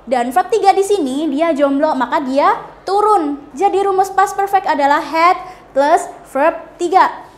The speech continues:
Nomor delapan, past perfect continuous. Yang pertama ada past. Oke, rumus dasar dari past adalah verb dua. Dan rumus dasar dari perfect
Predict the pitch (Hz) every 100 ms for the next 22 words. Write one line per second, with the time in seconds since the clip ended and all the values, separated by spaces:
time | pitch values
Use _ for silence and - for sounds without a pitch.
0 | - 320 427 403 320 233 214 196 - 349
1 | 359 381 - - - - 277 285 - 339
2 | 311 302 - - _ - 320 330 330 247
3 | - - - - 349 - 403 392 381 403
4 | 403 - 415 294 285 - - - - -
5 | 254 220 254 294 415 349 466 453 427 403
6 | 403 302 359 - 302 269 254 269 370 571
7 | - - - - - - 247 233 269 294
8 | 294 240 - - - - - - 220 277
9 | 240 233 311 381 - - 269 320 415 466
10 | 359 415 415 392 359 415 415 247 226 -
11 | -